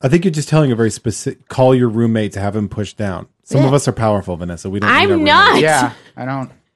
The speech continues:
Speaker 3: I don't need your fucking roommate to help me make a muffin waffle.
Speaker 2: I need people to help me make
Speaker 3: What are
Speaker 2: muffin
Speaker 3: you
Speaker 2: waffles. I don't
Speaker 3: implying?
Speaker 2: have upper body strength.
Speaker 1: Now, do you call it a wuffin or a muffle?
Speaker 3: Mm.
Speaker 2: Muffle. Muffle is,
Speaker 3: Muffle.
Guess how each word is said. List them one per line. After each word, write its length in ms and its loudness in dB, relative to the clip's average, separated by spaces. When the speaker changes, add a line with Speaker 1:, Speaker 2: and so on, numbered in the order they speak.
Speaker 3:
I 60 -10
don't 100 -6
need 160 -8
your 100 -8
fucking 380 -12
roommate 400 -12
to 100 -14
help 160 -14
me 100 -14
make 220 -14
a 100 -18
muffin 580 -14
waffle. 340 -12
Speaker 2:
I 180 -2
need 360 0
people 280 -6
to 80 0
help 180 -4
me 80 -4
make 180 -2
Speaker 3:
What 80 -2
are 80 2
Speaker 2:
muffin 180 -2
Speaker 3:
you 60 0
Speaker 2:
waffles. 400 0
I 80 4
don't 140 4
Speaker 3:
implying? 240 4
Speaker 2:
have 100 6
upper 160 2
body 360 4
strength. 400 2
Speaker 1:
Now, 100 6
do 80 6
you 80 6
call 240 4
it 40 4
a 60 4
wuffin 380 2
or 160 2
a 40 0
muffle? 440 -6
Speaker 3:
Mm. 340 -14
Speaker 2:
Muffle. 540 -2
Muffle 420 -2
is, 140 -8
Speaker 3:
Muffle. 240 -10